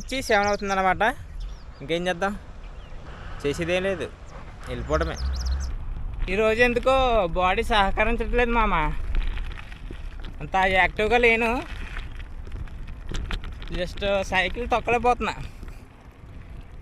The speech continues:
ఎందుకో మరి ఏం అర్థం అవట్లే.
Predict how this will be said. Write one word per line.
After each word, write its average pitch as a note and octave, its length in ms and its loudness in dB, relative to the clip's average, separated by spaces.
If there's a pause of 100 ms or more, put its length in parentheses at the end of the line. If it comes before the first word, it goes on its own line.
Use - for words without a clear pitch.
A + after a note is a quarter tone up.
(1900)
ఎందుకో G3 300 2
మరి A3 200 4
ఏం G#3+ 140 2
అర్థం F3 240 0
అవట్లే. G3 260 2